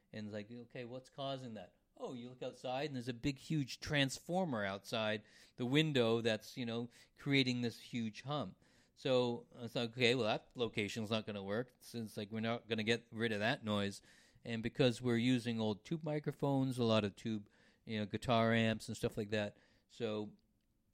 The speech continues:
I think, uh, you gotta find the clear, cleanest spot. So the Neville Brothers record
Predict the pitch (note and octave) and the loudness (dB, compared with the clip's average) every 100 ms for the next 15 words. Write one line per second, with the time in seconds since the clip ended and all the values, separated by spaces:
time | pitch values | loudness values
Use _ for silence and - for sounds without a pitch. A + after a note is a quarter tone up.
0 | - - A2+ G#2+ C3+ A#2 - A2+ A2 G#2+ | -20 -4 -2 -2 -4 -4 -4 0 2 0
1 | A2+ G#2 A2 G#2+ - - A#2 A2 A2 G#2+ | 0 2 4 4 0 -2 2 2 2 -2
2 | - A2 - A#2+ A2+ - - C#3 B2 A#2 | -6 -6 -4 -2 -2 -6 -6 -4 -2 -2
3 | - - _ _ _ - - D#3 C#3 G2 | -4 -16 _ _ _ -18 -2 2 2 0
4 | - A#2 G#2+ G#2 - _ _ _ A#2 B2 | -4 0 2 0 -4 _ _ _ 6 10
5 | F3 F3 D3 C3 A#2 B2 A#2+ C3 A2+ | 10 10 8 8 6 6 4 4 0